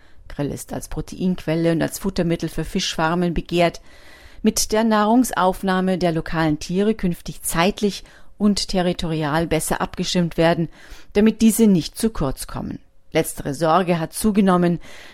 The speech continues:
nachdem sich der Grillfang in den letzten fünfzehn Jahren vervierfacht hat. Es fühlt sich an, als würden wir beim Meeresschutz in der Antarktis einen Schritt vorwärts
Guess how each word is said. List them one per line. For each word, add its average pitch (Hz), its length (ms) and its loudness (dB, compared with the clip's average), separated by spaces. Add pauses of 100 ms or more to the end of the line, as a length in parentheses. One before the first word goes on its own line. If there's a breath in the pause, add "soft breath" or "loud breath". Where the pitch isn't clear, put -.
nachdem 220 380 4
sich 240 200 -2
der 170 140 4
Grillfang 202 540 2
in 180 100 0
den 156 180 2
letzten 180 400 0
fünfzehn 165 480 -2
Jahren 147 400 0
vervierfacht - 840 -2
hat. - 220 -14 (1000 loud breath)
Es 233 180 0
fühlt 311 200 2
sich 240 180 2
an, 226 160 2
als 214 220 -2
würden 202 240 2
wir 190 120 0
beim 160 200 0
Meeresschutz 185 580 0
in 165 100 -2
der 156 120 0
Antarktis 165 640 -2 (100)
einen 202 260 4
Schritt - 260 -4
vorwärts 190 640 2